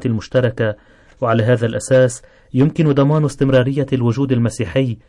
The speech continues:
ومساهمتكم القيمة للبلاد والعالم العربي والمنطقة بأسرها، بروح أخوة بين جميع التقاليد الدينية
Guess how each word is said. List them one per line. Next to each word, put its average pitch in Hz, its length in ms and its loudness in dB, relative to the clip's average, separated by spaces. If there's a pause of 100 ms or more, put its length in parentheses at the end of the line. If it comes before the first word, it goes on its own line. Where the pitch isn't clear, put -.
(260)
ومساهمتكم 123 800 0
القيمة 127 520 0
للبلاد 117 500 0
والعالم 117 480 0
العربي 110 560 -2 (340)
والمنطقة 127 640 2
بأسرها، 113 760 -2 (400)
بروح 123 320 0
أخوة 131 480 -2
بين 120 400 0
جميع 117 340 0
التقاليد 131 500 -4
الدينية 123 640 -2